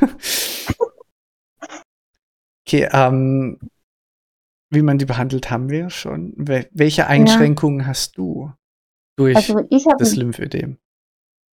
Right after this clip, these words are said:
Speaker 2: Also ich hab Stadium zwei, also von Stadium zwei ein Lymphödem und Stadium zwei Lipödem. Ich hab also gesehen Ly-, Lipödem irgendwie zum Tisch. Ich hab nicht beides. Also, und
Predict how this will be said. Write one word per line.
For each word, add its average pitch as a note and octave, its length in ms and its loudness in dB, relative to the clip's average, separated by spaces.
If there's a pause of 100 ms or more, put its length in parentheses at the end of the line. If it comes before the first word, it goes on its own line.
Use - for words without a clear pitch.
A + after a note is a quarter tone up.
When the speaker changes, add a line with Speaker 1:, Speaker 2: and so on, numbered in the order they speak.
(120)
Speaker 2:
Also A3 200 2
ich A#3+ 180 4
hab C#4 140 0
Stadium A#3 640 4
zwei, - 500 -2
also G3 300 2
von G#3 220 0
Stadium G#3 500 2
zwei G3+ 200 2
ein F#3+ 260 2
Lymphödem B3+ 640 4 (340)
und B3 180 4
Stadium A#3 440 2
zwei A#3 260 2
Lipödem. A3 580 4
Ich F3 100 -2
hab G3 140 -2
also G3+ 260 -4
gesehen G3 400 -2
Ly-, A3 220 -2 (480)
Lipödem G3+ 1400 4
irgendwie G#3 540 4
zum G#3+ 200 0
Tisch. A#3 240 4 (100)
Ich - 100 0
hab G#3+ 280 0
nicht A3 200 4
beides. G#3+ 580 2 (600)
Also, G3+ 460 0
und G#3 580 2